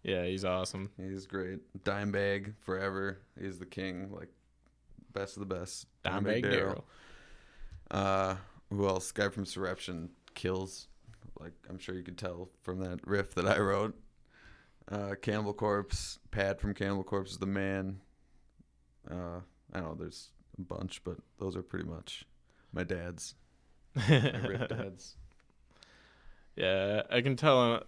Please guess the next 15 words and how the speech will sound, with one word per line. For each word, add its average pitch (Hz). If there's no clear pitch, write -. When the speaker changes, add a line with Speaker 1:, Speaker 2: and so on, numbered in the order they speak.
Speaker 1:
a 107
lot 110
from 107
your 98
playing, 104
like, 95
the 101
writing 101
style 98
is 95
very 98
Surreption-esque 98
and 98
Speaker 2:
Mm-hmm. -
Speaker 1:
kinda 101